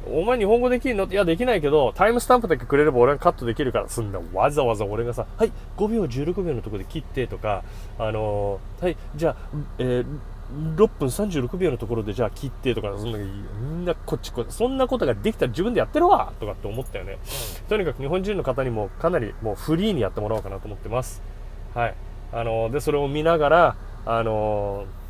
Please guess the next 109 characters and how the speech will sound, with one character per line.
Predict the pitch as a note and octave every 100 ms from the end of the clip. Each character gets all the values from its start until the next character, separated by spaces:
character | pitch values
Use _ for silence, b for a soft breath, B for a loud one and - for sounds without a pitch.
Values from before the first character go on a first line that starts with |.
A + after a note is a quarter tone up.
| - - - - - -
ー、 | B2+
見 | C#3
な | C#3+
が | A#2+
ら、 | C3 A2 -
「あ、 | A2 G#2
こ | A#2+
こ | B2+
も | C#3
う |
ち | C#3
ょ | D3+
っ |
と | B2
入 |
れ | A#2+
て |
ほ | A#2+
し | - C#3+
い |
な」 | B2 B2+
と | A#2+
か、 | G#2+
「こ | -
こ | - C3
も | C#3+
う |
ち | D#3
ょ |
っ |
と | -
カ | C#3
ッ |
ト | C3
し | A2+
て | C3 B2+
ほ | B2+
し | A2+ - C#3
い |
な」 | B2
と | A2+
か、 | G#2+
や |
っ |
ぱ | -
り | A2 B B
自 | C#3 F#3
分 | B3 B3
の |
や | A#3
っ |
ぱ | A#3+
り | C3+
舌 | G#3
が | D#3+
肥 | - D3+
え |
て | B2
な | A#2+
い |
か | G2
ら | G2
分 | A#2+
か | G#3
ん | E3+
な | G#2
い |
ん |
だ | F#2
よ | G#2
ね。 | E3
だ | C#3+
か | A#2+
ら |
こ | A2+ B2
う |
分 | C#3+
か | A3+
っ |
て | - D#3+
る |
人 | B2+ E3
に | D#3 B2+
や | A2
っ |
て | -
も | D3+
ら | D3+
っ |
て、 | - F#3+ D3+ B B -
そ | F#3
こ | A3
で |
お | G#3+
互 | G3 F3+ F3+
い |
こ | - D#3+ D#3 D3+
う、 |
あ | C#3+
の | C#3 C3+ B2+ A#2+ A#2 A2 G2 - - -
ー、 | -
好 | D#3 B2
み | G2+ - -
と | G2+
か | G2
な | G2
ん | G2
か | G2+ -
こ | G#2 F#2+